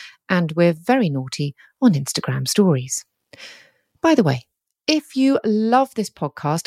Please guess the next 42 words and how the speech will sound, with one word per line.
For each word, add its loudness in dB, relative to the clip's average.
and 2
of -6
course -4
you -2
do, 6
there 2
is 2
a 2
way 0
to -6
get -2
more 0
Holly 0
and 0
Esther -4
nonsense, 0
and 2
that's -2
by 2
becoming -4
part 2
of -4
the -6
Pod -4
Squad 0
on 0
Patreon. -6
From 2
just 0
two 2
pounds 2
a 0
month, -2
you'll 4
have -2
access -2
to -2
our 2
exclusive 0
Discord 0
chat -2
room. 2